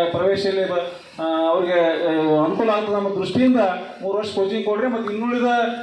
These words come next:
ಗ್ರಾಮೀಣ ಬಡ ವಿದ್ಯಾರ್ಥಿಗಳಿಗೂ ಬೇಕಾದ್ರೂ ಅಲ್ಲಿಂದನ ಒಳ್ಳೆ ಒಳ್ಳೆ ತರಬೇತಿದಾರ ಧಾರವಾಡದಲ್ಲಿ ಸಿಗ್ತಾರೆ,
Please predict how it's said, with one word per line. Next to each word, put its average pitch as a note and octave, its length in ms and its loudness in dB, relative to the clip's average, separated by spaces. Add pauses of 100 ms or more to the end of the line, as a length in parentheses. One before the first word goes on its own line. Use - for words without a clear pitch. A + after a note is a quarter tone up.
(140)
ಗ್ರಾಮೀಣ A3 420 0 (760)
ಬಡ F#3+ 100 2
ವಿದ್ಯಾರ್ಥಿಗಳಿಗೂ A3 920 0
ಬೇಕಾದ್ರೂ A3 460 2
ಅಲ್ಲಿಂದನ A3+ 400 0 (500)
ಒಳ್ಳೆ G#3 200 2
ಒಳ್ಳೆ A3+ 320 2
ತರಬೇತಿದಾರ A3 520 2
ಧಾರವಾಡದಲ್ಲಿ A3 520 0
ಸಿಗ್ತಾರೆ, G#3 640 -2